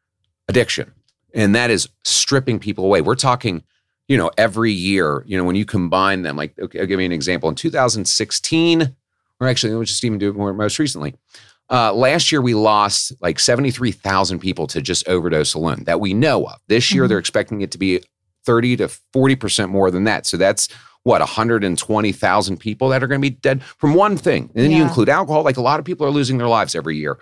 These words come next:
Speaker 1: and it doesn't have to happen. So we're just trying to show people, you know, one, provide them resources, two, celebrate that there's life change, three, you know, all of that,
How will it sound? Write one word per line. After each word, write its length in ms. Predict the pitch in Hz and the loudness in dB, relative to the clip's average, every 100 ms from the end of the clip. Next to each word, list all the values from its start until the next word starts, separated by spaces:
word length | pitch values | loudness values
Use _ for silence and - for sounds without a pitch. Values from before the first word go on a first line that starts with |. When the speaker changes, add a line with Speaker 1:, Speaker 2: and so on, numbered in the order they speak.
| _ _ _ 131 | _ _ _ 0
Speaker 1:
and 160 | 127 | 2
it 80 | 110 | 4
doesn't 240 | 131 117 | 2 2
have 180 | 107 101 | 0 -2
to 80 | 80 | -2
happen. 460 | 76 62 - 64 - - | -6 -6 -8 -12 -14 -6
So 180 | - 123 | 0 2
we're 80 | 127 | 4
just 180 | 156 - | 2 2
trying 220 | 156 147 | 0 2
to 60 | |
show 260 | 120 151 139 | 0 2 2
people, 640 | 127 131 131 120 113 107 _ _ - | 2 0 4 4 4 0 _ _ -4
you 60 | 110 | 0
know, 60 | |
one, 260 | 104 127 127 | 2 2 2
provide 260 | 107 101 101 | 2 2 2
them 180 | 92 104 | 0 0
resources, 600 | 139 - 123 - 98 - | 2 2 0 -2 -2 0
two, 200 | 143 143 | 2 4
celebrate 520 | - 123 127 123 120 | 4 2 2 2 2
that 100 | 104 95 | 0 -2
there's 180 | 78 | -2
life 200 | 80 78 - | -2 -2 0
change, 420 | 127 127 117 - | 0 2 0 -2
three, 240 | 135 143 131 _ - _ | 0 0 -2 _ -20 _
you 80 | 208 | 2
know, 140 | 180 156 | 4 4
all 300 | 135 156 180 | 4 4 2
of 160 | 143 | 2
that, 540 | 123 127 120 120 - | 2 4 2 -2 -4